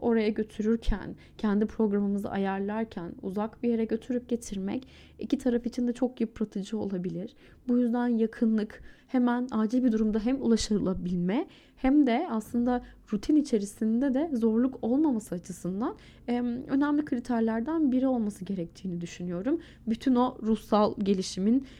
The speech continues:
e, dışında bir, e, kriter ama oldukça da önemli. Ailenin eğer ekonomik süreçleri zorlanacaksa, iyi bir okul olduğu düşünülmesine rağmen, m, geri kalan ilişkisel anlamda, em, aile içinde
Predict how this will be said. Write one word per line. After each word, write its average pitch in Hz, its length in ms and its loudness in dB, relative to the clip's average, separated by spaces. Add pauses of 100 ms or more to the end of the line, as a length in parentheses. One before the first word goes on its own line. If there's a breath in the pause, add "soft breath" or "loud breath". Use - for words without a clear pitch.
(160 loud breath)
e, 196 440 2 (360)
dışında 208 480 2
bir, 175 160 2 (320 loud breath)
e, 180 160 -2
kriter 202 480 -2
ama 294 380 2
oldukça 247 500 -2
da 220 40 0
önemli. 208 560 0 (320 loud breath)
Ailenin 277 800 2
eğer 233 240 -2
ekonomik 240 480 0
süreçleri 233 540 0
zorlanacaksa, 208 960 -2 (260 loud breath)
iyi 233 240 4
bir 254 40 -2
okul 226 320 -4
olduğu 214 420 -2
düşünülmesine 214 720 -2
rağmen, 196 460 -4 (420 loud breath)
m, 202 280 -2
geri 220 260 2
kalan 214 360 2
ilişkisel 220 600 -2
anlamda, 208 600 -2 (340 loud breath)
em, 185 360 -4
aile 202 360 0
içinde 208 560 0